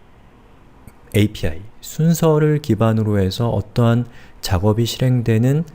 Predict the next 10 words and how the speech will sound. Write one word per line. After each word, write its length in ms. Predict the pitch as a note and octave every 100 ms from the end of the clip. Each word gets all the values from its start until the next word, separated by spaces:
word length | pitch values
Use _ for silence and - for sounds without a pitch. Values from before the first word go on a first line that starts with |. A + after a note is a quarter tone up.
| - - -
이러한 580 | B2+ C#3 C3+ C3+ C3+ A2+
메소드들은 880 | F2+ - - A#2+ A2+ G2+ G#2+ C#3+ F#3 - - - -
가지고 400 | - - - C3+
있을 220 | D3 - -
필요가 260 | - C3+
없다라는 540 | A#2+ - C3 B2 G#2+ G#2+
것이죠. 400 | E2+ - - F#2 - - - - - - - - - - - - -
그렇기 260 | - C#3+ D#3
때문에 560 | - D3+ C#3+ C#3+ C3+ C3
get은 520 | - A2+ - C#3+